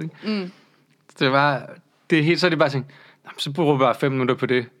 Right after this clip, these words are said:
Speaker 1: Bare på at svine børneteater til." <laughs> Det er fucking sjovt.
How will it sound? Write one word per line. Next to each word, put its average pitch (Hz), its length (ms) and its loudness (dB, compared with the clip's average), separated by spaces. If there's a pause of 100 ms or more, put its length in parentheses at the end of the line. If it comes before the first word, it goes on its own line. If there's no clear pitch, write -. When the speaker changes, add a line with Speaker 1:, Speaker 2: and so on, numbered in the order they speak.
(120)
Speaker 1:
Bare 131 120 -2
på 135 100 -4
at 123 60 -2
svine 131 260 -2
børneteater 123 580 0
til." 143 260 -2 (340)
<laughs> 311 60 2 (1300)
Det 147 160 4
er 135 40 0
fucking 135 420 0
sjovt. 147 240 -6